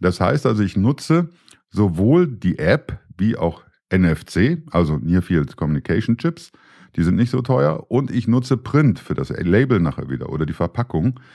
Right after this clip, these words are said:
und habe so im Prinzip ein kombiniertes Angebot. So, jetzt kann man sagen, das ist keine künstliche Intelligenz, richtig, aber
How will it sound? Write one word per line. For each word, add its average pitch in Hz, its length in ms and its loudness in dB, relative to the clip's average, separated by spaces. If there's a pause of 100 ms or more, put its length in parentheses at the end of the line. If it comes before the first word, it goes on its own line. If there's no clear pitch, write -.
(200)
und - 160 -2
habe 98 220 -2
so 113 180 0
im 151 140 0
Prinzip 127 460 -4
ein 90 200 0
kombiniertes 101 1080 0 (240)
Angebot. 71 580 -4 (540)
So, - 120 0
jetzt 87 140 2
kann 107 140 0
man 104 120 4
sagen, 90 200 2
das 90 120 0
ist - 40 -18
keine 87 200 2
künstliche 87 460 -4
Intelligenz, 80 720 -2 (100)
richtig, 120 680 -2 (120)
aber 117 440 2